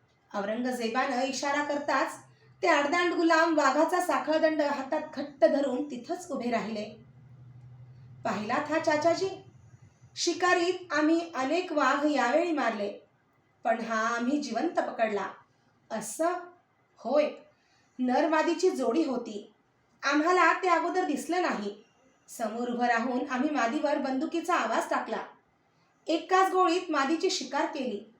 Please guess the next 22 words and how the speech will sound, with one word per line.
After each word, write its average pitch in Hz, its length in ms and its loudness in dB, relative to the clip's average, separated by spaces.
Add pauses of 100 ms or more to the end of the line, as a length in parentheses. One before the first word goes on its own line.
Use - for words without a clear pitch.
(440)
त्याच 226 320 -6
वेळी 247 340 -4
झुडपातून 269 640 -2
या 302 120 0
शेरानं 294 480 0
आमच्यावर 302 420 0
झडप 294 320 0
घातली." 247 460 -6 (960)
शामियानाच्या 370 720 2
मागच्या 311 380 0
बाजूला 330 520 2
चिकाचे 302 400 -2
पडदे 254 340 -2
सोडले 233 380 0
होते. 214 460 -6 (440)
तिकडून 262 340 -4
शब्द 247 360 -2
उमटला, 226 500 -2 (560)
"या 294 340 -2
अल्ला, 294 420 -2 (540)
या 320 140 0
परवरदिगार." 330 840 0